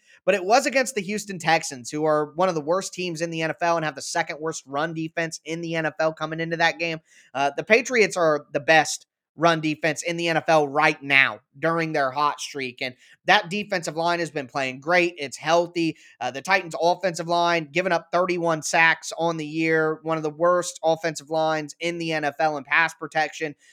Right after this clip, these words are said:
So the Titans have to dominate up front with the O-line and do well in the run game so they're not in third and long situations. Whether the Titans offensive line could come to play in this game,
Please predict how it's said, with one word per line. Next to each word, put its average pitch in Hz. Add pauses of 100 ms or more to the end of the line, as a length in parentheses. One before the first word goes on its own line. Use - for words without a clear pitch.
So 151
the 151
Titans 208
have 190
to 160
dominate 180
up 170
front 170
with 170
the 175
O-line 165
and 151
do 160
well 160
in 147
the 135
run 156
game 170
so 160
they're 131
not 156
in 170
third 170
and 170
long 175
situations. 165 (400)
Whether 226
the 220
Titans 196
offensive 170
line 165
could 147
come 185
to 139
play 165
in 190
this 190
game, 196